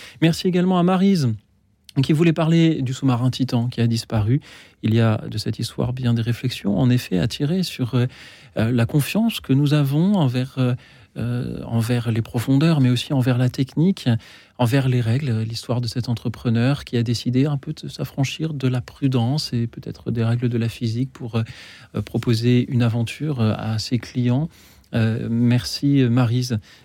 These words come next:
euh, de nous mettre sur, euh, sur le su-, sur le, le chemin de, de ces réflexions-là, sur la prudence ou la témérité. Merci à Ahmed qui, euh, trouve bizarre que depuis que le monde est monde, tout le monde espionne tout le monde avec les ballons chinois, les sous-marins.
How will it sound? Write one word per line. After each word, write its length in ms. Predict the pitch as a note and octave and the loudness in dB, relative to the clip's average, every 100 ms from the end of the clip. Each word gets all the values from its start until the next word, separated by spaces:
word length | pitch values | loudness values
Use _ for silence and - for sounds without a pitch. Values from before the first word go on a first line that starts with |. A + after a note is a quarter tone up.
| - | -8
euh, 200 | A2 A2 | -2 -2
de 420 | A2+ A2+ A#2 A#2 | -2 0 2 2
nous 220 | A#2+ A#2+ A#2+ | 4 4 4
mettre 340 | B2 B2+ - | 4 0 -8
sur, 300 | - B2 A2+ | -10 -8 -4
euh, 100 | A#2 | -4
sur 220 | C3 B2+ | -4 0
le 100 | B2 | 0
su-, 340 | A#2+ - C#3 D3 | 0 0 -2 -2
sur 220 | - B2 | -4 0
le, 100 | C3 | 2
le 140 | D3 | 4
chemin 380 | C#3 - C#3+ C#3 | 2 2 2 4
de, 160 | C3+ B2+ | 4 2
de 120 | C3 | 0
ces 140 | A#2+ C3 | -2 0
réflexions-là, 640 | C3 - C3 - C3 B2 | 0 -2 -4 0 2 2
sur 180 | B2 B2 | 0 -4
la 80 | A#2+ | -4
prudence 600 | - - C3+ C3 D3+ - | -6 -2 2 2 0 -2
ou 40 | |
la 80 | C3 | -2
témérité. 640 | - B2+ B2+ B2+ - B2 B2 - - - D3 | 2 2 4 0 0 -2 -2 -12 -20 -6 0
Merci 260 | D#3+ - | 0 2
à 100 | G3+ | 2
Ahmed 440 | F#3 F3 E3+ D#3 C#3 | 4 4 4 2 -2
qui, 320 | - E3+ E3+ - _ _ - | -2 2 2 0 _ _ -4
euh, 160 | D3 D3 | 0 0
trouve 300 | - F#3 E3 | 0 2 4
bizarre 360 | F#3+ E3 F3+ | 6 6 4
que 80 | - | 2
depuis 240 | E3+ F3 F#3 | 0 2 4
que 60 | |
le 80 | F3+ | 4
monde 260 | F3+ G#3 G3+ | 6 6 6
est 60 | |
monde, 340 | F3 F3+ G3+ F3+ | 6 6 4 4
tout 160 | F#3+ | 4
le 60 | D#3+ | 4
monde 320 | D#3 F#3 D#3 | 6 6 4
espionne 500 | C3 - C#3 C#3+ C#3+ | 2 0 2 4 2
tout 140 | - | 4
le 80 | C3 | 4
monde 380 | A#2+ A#2 B2 B2 | 6 4 4 0
avec 180 | G#2+ - | -2 -6
les 60 | |
ballons 260 | G2 G#2 - | -10 -12 -14
chinois, 560 | - - G#2+ A2 A2+ G2 | -12 0 2 2 0 -2
les 100 | A#2 | -8
sous-marins. 560 | A#2 - A#2 A2+ A2+ | -8 -2 0 2 2